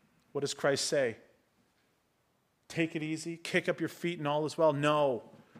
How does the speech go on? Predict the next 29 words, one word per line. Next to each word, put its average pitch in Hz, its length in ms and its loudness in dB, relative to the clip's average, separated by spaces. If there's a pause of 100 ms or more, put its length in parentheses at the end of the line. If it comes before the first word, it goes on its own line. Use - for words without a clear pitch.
(120)
What 147 140 4
does 147 120 0
he 156 100 0
say? 143 400 2 (300)
When 214 460 6
you 247 100 10
have 202 220 6
done 190 200 10
all 175 280 10
of 143 160 6
this, - 560 2 (680)
say, 165 480 2 (160)
"We 185 320 4
are 156 260 4
still 180 840 2 (840)
unworthy 185 720 8
servants, - 1080 2 (360)
and 147 120 -8
we 156 80 -2
have 147 220 -4
only 170 280 0
done 151 360 -2
what 143 100 -4
is 139 160 -4
our 127 120 -8 (180)
duty." 147 460 -8 (1600)
There 220 160 12
is 208 160 8
nothing 202 880 6